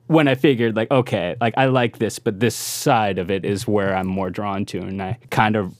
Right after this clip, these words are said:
ran with it after that. Um, and, uh, that's where I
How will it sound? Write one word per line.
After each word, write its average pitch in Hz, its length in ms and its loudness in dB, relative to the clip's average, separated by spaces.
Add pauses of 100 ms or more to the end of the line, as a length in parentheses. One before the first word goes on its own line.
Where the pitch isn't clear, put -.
(200)
ran 107 480 0
with 90 180 -4
it 92 180 -4
after 98 380 -4
that. 87 320 -4 (220)
Um, 95 500 -4 (240)
and, 95 460 -4
uh, 95 280 -4
that's 104 320 -6
where 104 160 -2
I 92 220 -6